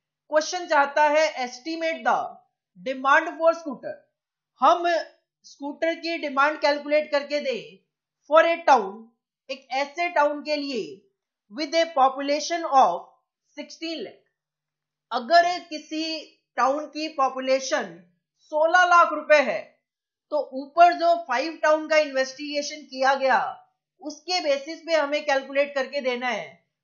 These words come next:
कि सोलह लाख की population के लिए scooters की demand कितनी होगी। इसके लिए हम apply करेंगे अपना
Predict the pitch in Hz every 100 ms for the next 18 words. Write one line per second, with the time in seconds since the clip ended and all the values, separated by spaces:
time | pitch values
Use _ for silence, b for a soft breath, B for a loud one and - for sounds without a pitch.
0 | - 269 - 269 285 330 330 320 320 311
1 | 285 277 269 269 269 285 277 277 262 185
2 | 185 _ _ _ - 285 285 311 311 311
3 | 285 262 262 190 190 _ _ - 269 285
4 | 277 262 185 - _ _ _ _ _ _
5 | _ _ _ 294 311 - 349 339 294 311
6 | 320 311 294 294 294 285 285 285 277 262